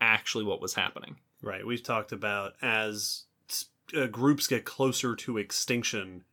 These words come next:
Speaker 2: you are th-, the, the, the fossil record starts to drop off before the actual extinction event.
Speaker 1: Mm-hmm.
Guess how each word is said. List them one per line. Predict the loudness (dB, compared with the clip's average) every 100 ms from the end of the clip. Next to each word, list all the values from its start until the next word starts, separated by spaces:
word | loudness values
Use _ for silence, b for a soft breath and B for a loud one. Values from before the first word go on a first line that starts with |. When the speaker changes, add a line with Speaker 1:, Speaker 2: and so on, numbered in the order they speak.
| _ -6
Speaker 2:
you | 0
are | 0 0 _ _ _ -14
th-, | -4
the, | 2 6
the, | 10 8 8
the | 2
fossil | 2 6 6 6 4
record | 4 2 -2
starts | 0 0 -2
to | -6 0
drop | 2 2 2
off | -2 -2 0
before | 0 0 0 4 4 4
the | 4
actual | 2 2 -2 -6 -6
extinction | -6 -6 -6 -4 -2
event. | 0 0
Speaker 1:
Mm-hmm. | 0 0 -2